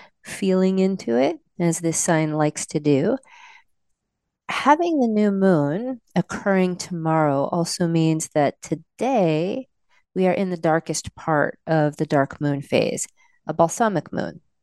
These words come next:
And at a balsamic moon, and even in the first couple days of a new moon, it's not really time for a big burst into the external world. This is a time to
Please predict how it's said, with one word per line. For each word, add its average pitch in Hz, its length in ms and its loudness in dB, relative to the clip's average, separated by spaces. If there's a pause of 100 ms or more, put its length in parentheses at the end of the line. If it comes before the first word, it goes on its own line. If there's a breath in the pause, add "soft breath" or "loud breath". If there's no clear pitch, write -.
(360)
And 151 500 0
at 165 140 2
a 160 100 2
balsamic 208 680 -2
moon, 156 500 -2 (500 soft breath)
and 185 120 -4
even 349 580 -2
in 262 240 -2
the 240 500 0 (200)
first - 400 -2
couple 233 360 0
days 175 680 -2
of 175 100 2
a 160 80 2
new 165 260 2
moon, 147 420 0 (500 loud breath)
it's 240 180 -2
not 247 220 0
really 220 180 2
time 185 340 0
for 175 220 -2
a 160 60 2
big 160 280 0
burst 160 600 -2
into 160 520 0
the 147 280 2
external 147 680 -2
world. - 380 0 (260)
This 196 160 0
is 247 120 0
a 254 40 2
time 190 360 0
to 180 100 -6